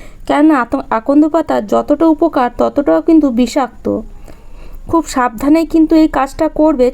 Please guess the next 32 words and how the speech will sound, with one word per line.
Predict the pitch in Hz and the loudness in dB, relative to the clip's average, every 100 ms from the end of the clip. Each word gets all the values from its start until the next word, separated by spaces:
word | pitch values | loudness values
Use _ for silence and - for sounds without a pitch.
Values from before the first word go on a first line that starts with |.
| - | 0
কারণ | 294 294 | 0 0
ছোট | - 269 311 | -2 0 0
বাচ্চা | 247 226 226 302 | 0 -4 -2 0
যেন | 311 294 294 - | 2 2 0 -4
আশেপাশে | 226 240 294 311 294 294 | -6 -4 -2 -2 0 2
না | 269 240 | 2 0
থাকে, | 233 220 240 | -2 -2 -2
সেটার | 226 285 302 269 | 0 -2 0 0
দিকে | 311 311 285 | 2 2 2
অবশ্যই | 226 277 - 320 302 | 2 0 0 2 2
একটু | 294 277 370 - - - - - | 2 0 0 -2 -20 -20 -16 -4
খেয়াল | 294 269 247 | 0 0 0
রাখবে। | 214 208 202 - 202 - - - - - - - - - - - | -2 -4 -2 -2 -2 -12 -20 -20 -20 -20 -20 -20 -20 -20 -12 -4
আর | 226 226 - | -2 -2 -2
এটা | 262 330 320 - - - | -2 -2 -4 -12 -18 -8
কাজটা | 247 247 - 339 | -4 -4 -2 -4
করার | - 240 247 311 | -2 -2 0 -2
পরে | 311 320 302 | 0 0 2
কিন্তু | 302 269 269 | 0 0 -2
হাতটা | - 226 - 277 | -2 -4 -2 0
অবশ্যই | 233 247 302 330 | 0 0 0 0
ভালো | 311 262 269 | 0 0 -2
করে | 285 311 | 0 0
ধোবে। | 269 214 233 214 196 - - - | 0 -2 0 0 -2 -8 -10 -2
তোমরা | 277 302 | 0 0
চাইলে | 294 254 262 311 | 0 -2 0 0
হাতের | 269 247 302 302 | 0 0 2 4
মধ্যে | 320 277 285 285 | 4 2 0 0
হ্যান্ড | 233 240 262 | 0 2 2
গ্লাভস | 311 320 262 | 2 0 -2
বা | 285 | -2
প্লাস্টিক | 285 226 240 - | 0 -2 0 -2